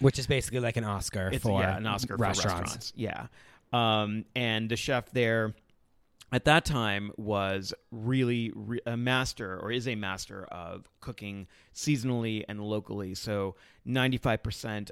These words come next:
Speaker 2: of all of the food that came into the restaurant was sourced from within a hundred and fifty miles of the restaurant.
Speaker 1: Yeah.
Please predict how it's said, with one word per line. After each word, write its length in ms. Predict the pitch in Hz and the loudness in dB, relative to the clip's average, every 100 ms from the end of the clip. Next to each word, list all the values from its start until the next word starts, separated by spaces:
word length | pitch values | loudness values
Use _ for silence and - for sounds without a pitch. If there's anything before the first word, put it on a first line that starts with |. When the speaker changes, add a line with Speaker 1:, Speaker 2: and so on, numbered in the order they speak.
| - | -8
Speaker 2:
of 300 | 98 95 87 _ - | -6 -6 -8 _ -6
all 280 | 123 120 120 | -2 0 -2
of 100 | 101 | -6
the 80 | 107 | -8
food 240 | 110 95 | -10 -10
that 100 | - | -10
came 240 | - 101 | -10 -10
into 100 | 90 | -10
the 100 | 92 | -10
restaurant 540 | 87 82 - 95 85 - | -8 -8 -8 -10 -12 -10
was 440 | 104 92 90 - - | -6 -4 -4 -8 -10
sourced 440 | - 120 95 87 - | -10 -8 -8 -10 -12
from 220 | 113 104 | -10 -6
within 380 | 101 98 95 90 | -4 -4 -4 -4
a 40 | |
hundred 220 | 98 98 | -6 -6
and 80 | 90 | -8
fifty 200 | 95 101 | -12 -10
miles 500 | 92 80 73 78 - - | -10 -8 -8 -10 -12 -12
of 140 | 98 78 | -10 -10
the 60 | |
restaurant. 460 | - 60 - - - - | -10 -10 -12 -16 -18 -10
Speaker 1:
Yeah. 240 | 98 78 | -8 -6